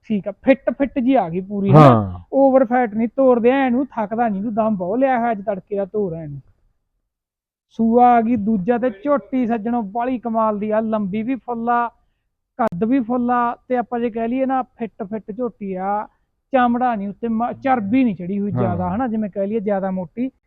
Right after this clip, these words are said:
Speaker 1: ਇੱਥੋਂ ਦਿਖਾਈ ਗਈ ਲੰਬੀ ਲੰਬੀ ਕਿੰਨੀ ਆ ਤੇ ਉੱਚੀ ਕਿੰਨੀ ਆ। ਸਾਈਡ ਨੂੰ ਹੋ ਜਾ, ਫੇਸ ਆਉਣ ਦੇ ਮਾੜਾ ਜਿਹਾ, ਐ ਨੂੰ ਹੋ ਜਾ। ਇਹ ਇੱਥੋਂ ਦਿਖਾ ਗਿਆ ਜੀ। ਕੱਦ ਫੁੱਲ ਵੱਡਾ ਆ ਗਿਆ ਤੇ ਇਹਦੇ ਪੈਸੇ ਫਿਰ ਕਿੰਨੇ ਲੈ ਲੇਗਾ?
Speaker 2: ਇਹਦਾ ਬਾਈ ਲੈਣ ਦੇਣ ਜਾਂ ਦੋ ਪੈਂਤੀ ਲੈ ਲਾਂਗੇ।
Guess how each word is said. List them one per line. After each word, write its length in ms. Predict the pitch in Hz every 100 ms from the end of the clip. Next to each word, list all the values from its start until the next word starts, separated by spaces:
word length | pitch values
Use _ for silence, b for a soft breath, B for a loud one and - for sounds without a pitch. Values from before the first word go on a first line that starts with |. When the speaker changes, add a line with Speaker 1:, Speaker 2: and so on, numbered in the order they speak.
| _ _ 240
Speaker 1:
ਇੱਥੋਂ 300 | 247 - 247
ਦਿਖਾਈ 360 | 247 277 240
ਗਈ 180 | 175 202
ਲੰਬੀ 300 | 208 190 180
ਲੰਬੀ 280 | 185 180 175
ਕਿੰਨੀ 220 | 175 175
ਆ 80 | 180
ਤੇ 120 | 175 -
ਉੱਚੀ 300 | 233 _ 202
ਕਿੰਨੀ 320 | 170 156 147
ਆ। 40 | 139 - - _ _ -
ਸਾਈਡ 220 | 233 226
ਨੂੰ 140 | 240 226
ਹੋ 100 | 180
ਜਾ, 120 | 254
ਫੇਸ 300 | 233 214 185
ਆਉਣ 180 | 165 170
ਦੇ 80 |
ਮਾੜਾ 180 | 208 196
ਜਿਹਾ, 240 | 226 - 220
ਐ 100 | 202
ਨੂੰ 120 | 202
ਹੋ 80 | 156
ਜਾ। 140 | 185 - _ _ _ _ _ _
ਇਹ 120 | 190 214 -
ਇੱਥੋਂ 300 | 240 - -
ਦਿਖਾ 300 | 233 190 165
ਗਿਆ 140 | 143 143
ਜੀ। 120 | 143 - _ _ _ _ _ _ _ _ -
ਕੱਦ 280 | 214 180
ਫੁੱਲ 300 | 208 233 220
ਵੱਡਾ 280 | 220 214 214
ਆ 120 | 208
ਗਿਆ 140 | 190 214
ਤੇ 120 | 214
ਇਹਦੇ 120 | 220
ਪੈਸੇ 380 | 233 214 190 196
ਫਿਰ 100 | 185
ਕਿੰਨੇ 240 | 185 185
ਲੈ 160 | 175 170
ਲੇਗਾ? 240 | 160 156 143 _ _ _ _ _ _ _ _ _
Speaker 2:
ਇਹਦਾ 200 | 147 170
ਬਾਈ 160 | 180 180
ਲੈਣ 300 | 165 151 147
ਦੇਣ 280 | 143 147 147
ਜਾਂ 220 | 143 143
ਦੋ 240 | 123 135
ਪੈਂਤੀ 380 | 127 135 120 127
ਲੈ 100 | 101
ਲਾਂਗੇ। 280 | 90 87 87